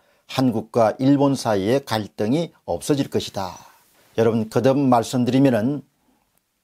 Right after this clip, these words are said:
만일 한국 정부가 자기중심적 사고를 가지고 십일월 이십이일이 됐을 때도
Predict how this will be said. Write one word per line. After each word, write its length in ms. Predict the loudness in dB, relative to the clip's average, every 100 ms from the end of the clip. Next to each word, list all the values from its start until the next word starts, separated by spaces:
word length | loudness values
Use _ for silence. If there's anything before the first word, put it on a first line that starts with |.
| -2
만일 240 | 0 2
한국 400 | 0 0 0 0
정부가 520 | 0 0 2 2 0 -2 _ _ -2
자기중심적 840 | 0 2 2 2 2 0 0 -2
사고를 380 | -2 -2 0 0
가지고 640 | 0 -4 -4 -8 -10 -10 _ _ _ -12
십일월 580 | -6 -2 2 2 2 0
이십이일이 760 | -4 -4 -4 -2 -2 -2 -4
됐을 340 | 0 -2 -2 -6
때도 400 | -4 -2 -2